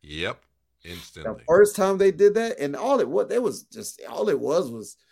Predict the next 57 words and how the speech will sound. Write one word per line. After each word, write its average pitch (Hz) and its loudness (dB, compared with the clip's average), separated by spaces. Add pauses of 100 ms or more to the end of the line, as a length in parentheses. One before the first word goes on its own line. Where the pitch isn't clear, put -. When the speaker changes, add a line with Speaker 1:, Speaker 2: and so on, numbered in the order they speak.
(220)
Speaker 2:
it 165 -2
was 180 -4
a 92 -12
spiteful 110 -4
award. 110 -4 (600)
"It's 123 -10
not 139 -4
Vince. 131 -6
Like, 117 -8
we 202 -2
had - 0
to 175 -12
choose 196 -10
Vince 226 -4
for 160 -8
forever." 190 2
Or 147 2
maybe 220 2
they 214 2
never 196 0
had 175 -2
a 143 0
Booker 127 -2
of 110 -2
the 110 -6
Year 110 -4
award. 95 -6 (120)
Speaker 1:
I 85 -12
don't 90 -6
Speaker 2:
And 90 -8
Speaker 1:
think - -8
Speaker 2:
they 127 0
Speaker 1:
they 143 4
Speaker 2:
just 147 -4
Speaker 1:
really 139 -4
Speaker 2:
did 139 0
it 110 -2
Speaker 1:
did. - -10
Speaker 2:
because 120 -6
A 117 -4
E 117 -8
W 101 -8
showed 98 -6
up. 92 -8 (340)
But 95 -8
Speaker 1:
Yeah. 85 -20
Speaker 2:
giving 233 2
him 240 -2
that, 233 -4 (300)
oh, - -8
bro. 85 -12 (340)
Speaker 1:
It's - -10
Speaker 2:
Blew 196 6
his 196 6
Speaker 1:
over. 220 -2
Speaker 2:
head - -4
up. - -12